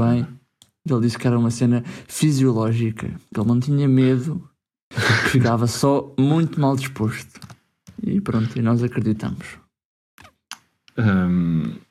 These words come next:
Speaker 1: já, já. Por que não? Hum, por acaso eu não. Ei, mas eu fui sacaninha. Tenho um amigo meu que a primeira vez que foi voar de avião foi comigo, ele estava um bocado nervoso também, começou a perder cor.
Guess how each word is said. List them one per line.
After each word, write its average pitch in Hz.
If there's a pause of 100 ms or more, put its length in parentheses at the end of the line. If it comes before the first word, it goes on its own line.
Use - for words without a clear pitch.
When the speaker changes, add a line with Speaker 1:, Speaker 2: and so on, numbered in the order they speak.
(140)
Speaker 1:
já, 151 (600)
já. 120 (560)
Por 95
que 87
não? - (1400)
Hum, 107
por 117
acaso 143
eu 139
não. 139 (720)
Ei, 127
mas 98
eu -
fui -
sacaninha. 110
Tenho 98
um 98
amigo 101
meu 98
que 98
a -
primeira 110
vez 98
que -
foi -
voar 95
de 98
avião 95
foi 110
comigo, 110
ele 98
estava 98
um 98
bocado 95
nervoso 92
também, 92
começou 98
a -
perder 98
cor. 107